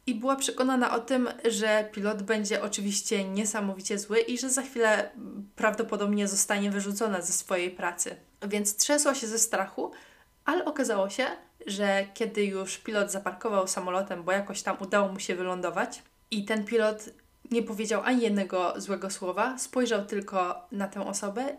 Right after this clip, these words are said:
i powiedział: „Jutro ty tankujesz mój samolot, ponieważ jestem przekonany, że drugi raz nie popełnisz tego błędu”. Jeżeli ja bym postawiła się w sytuacji tej osoby, to jestem na tysiąc procent pewna, że nie popełniłabym drugi raz tego błędu.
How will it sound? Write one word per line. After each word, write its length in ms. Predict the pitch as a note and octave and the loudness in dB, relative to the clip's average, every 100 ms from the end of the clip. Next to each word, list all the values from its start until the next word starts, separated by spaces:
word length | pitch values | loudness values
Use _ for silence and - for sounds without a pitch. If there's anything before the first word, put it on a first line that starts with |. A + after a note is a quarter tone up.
| - | -8
i 80 | A#3+ | -6
powiedział: 580 | G#3+ A3 A3+ G#3+ G#3+ A3+ - - _ _ - | -2 2 4 4 2 0 -6 -20 _ _ -2
„Jutro 320 | - C#4 B3+ | -2 2 0
ty 140 | B3+ | 0
tankujesz 440 | B3 A3 G#3+ G#3 - | -2 0 0 -2 -2
mój 120 | G#3 | -2
samolot, 480 | G3+ G3+ F#3+ A3+ B3 | -2 0 0 0 0
ponieważ 440 | - A3+ A3+ A#3 | 0 2 2 0
jestem 280 | B3+ - A#3 | -4 -4 -4
przekonany, 720 | A3 - - A#3 A3+ A3+ A#3+ B3 - - | -4 -4 -2 0 2 2 0 -4 -14 -6
że 260 | G3+ G3 G#3 | -4 0 0
drugi 300 | A3 G#3+ A3 | -2 0 4
raz 240 | G#3 G3+ | 4 2
nie 120 | G3+ | -2
popełnisz 460 | G3+ G3+ G3 F#3 F#3 | -4 -2 -2 -2 -4
tego 220 | F#3+ F3+ | -4 -4
błędu”. 420 | F3 F3+ E3+ - - - _ _ _ _ - | 0 -2 -2 -10 -16 -20 _ _ _ _ 4
Jeżeli 320 | A3+ A3+ A#3 | 6 8 6
ja 140 | A#3 | 6
bym 140 | A#3 A#3+ | 2 0
postawiła 540 | B3+ - G#3+ A#3 A#3 | -2 -2 -2 0 0
się 300 | A#3 G#3+ G3 | 0 2 2
w 40 | G3+ | 0
sytuacji 520 | - G3 G#3 A#3 A3+ | -4 -4 -2 -2 -2
tej 160 | A3 G3+ | -2 -2
osoby, 440 | G#3 G3+ G#3+ C#4+ D4 - _ - | -2 0 2 0 -2 -12 _ -4
to 120 | A3+ | 2
jestem 460 | A3 G#3+ - G#3 G3 | 2 2 0 2 2
na 140 | F#3+ | 0
tysiąc 400 | G3 - G#3 G3+ | -2 -2 -2 -2
procent 400 | - F#3+ - G3 | -4 -4 -4 -4
pewna, 300 | - F#3 F3+ | -2 -2 -2
że 120 | F#3 | -2
nie 120 | F#3+ | -6
popełniłabym 840 | - - G#3 G3 F#3+ F3+ - E3+ E3 | -8 -8 -4 -2 0 -2 -4 -8 -4
drugi 260 | F3+ F3 | -2 0
raz 220 | E3+ E3+ | -2 -2
tego 220 | - E3+ F3 | -4 -4 -2
błędu. 360 | F3+ E3+ - | 0 -2 -6